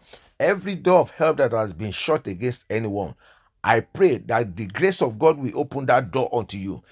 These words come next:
in the name of Jesus Christ. Every door of help shut against anyone,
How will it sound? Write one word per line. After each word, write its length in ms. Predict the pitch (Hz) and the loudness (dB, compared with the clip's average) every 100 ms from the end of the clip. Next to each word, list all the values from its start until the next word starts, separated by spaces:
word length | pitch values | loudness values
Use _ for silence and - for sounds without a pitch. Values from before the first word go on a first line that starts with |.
| - _ | -20 _
in 200 | 135 131 | -4 -2
the 100 | 127 | 0
name 340 | 110 110 123 120 | 0 0 -2 0
of 220 | 117 - | -2 -2
Jesus 480 | - - 120 95 - | 0 2 0 -6 -6
Christ. 280 | 107 85 - | -6 -6 -2
Every 460 | 143 156 - 170 - - | 0 0 -2 -6 -6 -2
door 220 | 156 - | 0 2
of 140 | 123 | -2
help 420 | - - 110 85 - - - | -4 -4 -4 -4 -8 -20 -8
shut 480 | - - 175 190 110 | 0 2 4 2 -4
against 400 | 107 135 131 - | -6 -6 -6 -6
anyone, 440 | 123 113 101 90 | -4 -4 -4 -6